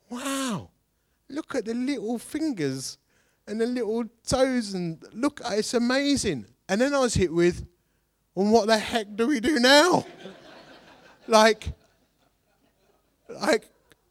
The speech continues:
what, what do we even do? And, like, Karen's having a shower, and then Emily went like, <laughs> like they do. It's quite cool, that impression. It's better than the American impression, isn't it?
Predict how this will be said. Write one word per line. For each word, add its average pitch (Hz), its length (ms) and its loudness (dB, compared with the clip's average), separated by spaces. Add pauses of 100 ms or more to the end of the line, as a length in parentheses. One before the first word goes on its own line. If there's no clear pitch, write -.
(140)
what, 254 300 8 (200)
what 233 200 0
do 247 80 -6
we 226 180 -2
even 185 340 -2
do? 220 460 4 (400)
And, 196 100 -8
like, 208 160 -4
Karen's 262 300 0
having 220 180 -2
a 214 60 -4
shower, 220 480 4
and 165 200 -6
then 196 300 -2 (200)
Emily 208 280 0
went 170 180 0
like, 151 180 -8 (600)
<laughs> 107 560 -18
like 135 200 -4
they 139 120 0
do. 135 360 0 (360)
It's - 140 -14
quite - 260 -14
cool, 254 180 -6
that - 100 -10
impression. - 160 -12
It's 143 100 -8
better 165 140 -4
than 123 100 -8
the 120 60 -8
American 185 300 2
impression, 143 360 -6
isn't 165 140 -4
it? - 40 -20